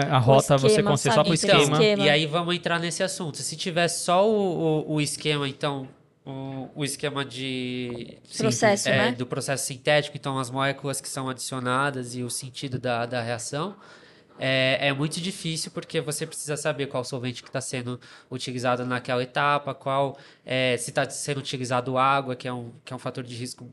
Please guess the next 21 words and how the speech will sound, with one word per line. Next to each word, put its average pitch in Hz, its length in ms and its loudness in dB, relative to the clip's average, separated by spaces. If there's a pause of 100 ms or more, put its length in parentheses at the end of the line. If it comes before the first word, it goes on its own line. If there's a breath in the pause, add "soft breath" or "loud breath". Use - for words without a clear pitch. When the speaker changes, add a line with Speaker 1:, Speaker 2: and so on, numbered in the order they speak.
(120)
Speaker 3:
alto, 131 460 -2
né, 123 100 -4
pra 131 160 -14
formação 127 340 -10
de 120 60 -8
nitrosamina. 123 760 -6 (560 soft breath)
É, 131 580 2
qual 170 140 2
outro 160 220 2
tipo 156 240 -8
de 147 100 -4
reagente 143 440 0
que - 80 -12
pode 143 240 -2
tá 147 100 -4
sendo 139 180 -6
utilizado, 135 560 -2
às 131 60 -4
vezes 131 160 -6
alguma 131 360 -4
base, 127 500 0